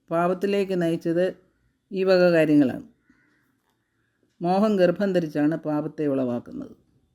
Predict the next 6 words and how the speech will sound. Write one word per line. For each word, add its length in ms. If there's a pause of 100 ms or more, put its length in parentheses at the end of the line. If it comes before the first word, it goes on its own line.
(2750)
ആ, 100 (340)
സ്ത്രീ 300 (160)
വൃക്ഷഫലം 680 (120)
തിന്മാൻ 640
നല്ലതെന്ന് 580
കൺ-, 240